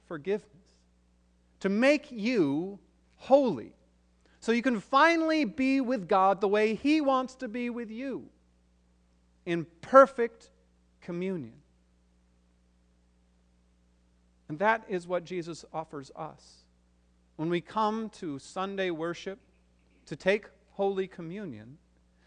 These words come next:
he offers you that perfect sacrifice in his body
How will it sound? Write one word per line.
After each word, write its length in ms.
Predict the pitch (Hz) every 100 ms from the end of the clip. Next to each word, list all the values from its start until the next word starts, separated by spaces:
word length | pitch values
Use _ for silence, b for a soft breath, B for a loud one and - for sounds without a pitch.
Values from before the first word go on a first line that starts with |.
| b
he 180 | 208 240
offers 580 | 254 262 269 254 233 214 -
you 540 | 165 220 269 285 285
that 340 | 202 196 196
perfect 500 | - 226 220 - 220
sacrifice 1000 | - 214 208 202 143 - 113 135 - _ _ _ _ _ -
in 100 | 147
his 140 | 139
body 540 | 127 175 165 170 175